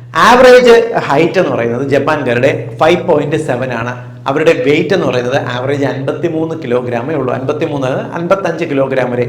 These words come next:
എന്നാൽ ഇന്ത്യക്കാരുടെ ആവറേജ് വെയിറ്റ് എന്ന് പറയുന്നത് അറുപത്തഞ്ച് കിലോ ആണ്. അതായത് നമ്മൾ ഇന്ത്യക്കാരെ വെച്ച്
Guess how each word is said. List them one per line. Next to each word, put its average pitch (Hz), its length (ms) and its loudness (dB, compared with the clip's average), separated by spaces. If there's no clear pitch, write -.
എന്നാൽ 175 200 2
ഇന്ത്യക്കാരുടെ 180 640 4
ആവറേജ് 165 420 0
വെയിറ്റ് 120 240 -4
എന്ന് 113 140 -8
പറയുന്നത് 113 320 -2
അറുപത്തഞ്ച് 165 500 -2
കിലോ 123 200 0
ആണ്. 120 120 -2
അതായത് 180 320 6
നമ്മൾ 247 200 4
ഇന്ത്യക്കാരെ 214 600 4
വെച്ച് 123 160 -4